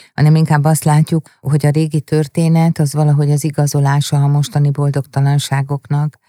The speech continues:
és hogy a régi történet egy-, egyben egy olyan úgynevezett kulcsélmény is, ami megakadályozza, hogy, ö,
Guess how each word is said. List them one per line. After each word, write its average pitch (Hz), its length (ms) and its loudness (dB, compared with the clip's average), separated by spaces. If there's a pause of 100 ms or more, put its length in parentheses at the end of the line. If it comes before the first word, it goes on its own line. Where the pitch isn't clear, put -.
(560)
és - 140 -4
hogy 156 160 0
a 156 40 2
régi 151 280 0
történet 143 640 0
egy-, 147 200 0
egyben 147 480 0
egy 139 220 -2
olyan 143 480 0
úgynevezett 143 600 0
kulcsélmény 143 760 0
is, 151 220 -2
ami 147 460 2 (420)
megakadályozza, 143 1160 0 (380)
hogy, 143 320 -2
ö, 143 300 2